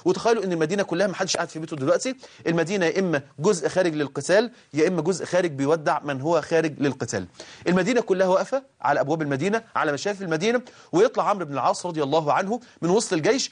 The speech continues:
وينادي: "يا رسول الله، يا رسول الله، من أحب الناس إليك؟" والنبي أمام الناس دي كلها، يا ريت تاخد بالك من اللطيفة دي، الناس أمام الناس كلها، أمام أهل المدينة كلهم، النبي يقول لهم: "عائشة."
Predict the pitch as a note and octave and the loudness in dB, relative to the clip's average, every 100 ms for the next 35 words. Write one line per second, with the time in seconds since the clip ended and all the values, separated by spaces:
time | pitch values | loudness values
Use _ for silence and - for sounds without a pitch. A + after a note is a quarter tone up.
0 | - F#3+ G3 G#3 A3 E3 G#3 D4+ C#4 C#4 | -4 0 4 4 2 2 2 4 2 0
1 | D4 A#3+ A3+ C4 F#3 _ _ G3+ D4 C#4+ | 0 2 4 2 0 _ _ 2 4 4
2 | A#3+ D4 B3+ A#3 B3+ A3+ _ - C4+ D#4+ | 2 0 0 2 2 2 _ 0 2 2
3 | C4+ C#4+ B3 B3+ C4+ C4+ C4+ A#3+ C#4 - | 2 0 0 0 0 0 0 2 0 -4
4 | _ _ G3 G#3+ C4 C4 G#3+ C4+ B3+ B3 | _ _ -2 2 4 2 0 0 0 -2
5 | G3+ - G3 F3 - _ E3+ A#3+ B3 G3+ | -4 -6 -6 -8 -14 _ 0 2 0 2
6 | E3+ A#3 - D#3 E3+ D#3+ D#3+ D#3+ A3+ - | 2 0 -2 -4 0 2 2 0 -6 -4
7 | C#3+ D#3+ - - D#3+ F#3 C4 A3 G#3 A#3 | -2 -4 -6 -8 0 2 2 2 2 2
8 | A3 D#4 - D4+ F#4 F#4 C#4+ C#4+ A#3 - | 0 0 -2 0 2 2 2 2 2 -4
9 | _ - F#3+ A#3 C#4+ D4 C4 A#3+ D4+ C#4 | _ -6 -2 0 2 2 2 0 0 -2
10 | B3+ A#3+ D4 A3 C3 _ _ - E3 D#3+ | -2 0 2 2 -2 _ _ -6 -2 -2
11 | C#3+ D3+ F#3 F3+ _ _ - - - - | -2 -4 -4 -8 _ _ -12 -8 -8 -10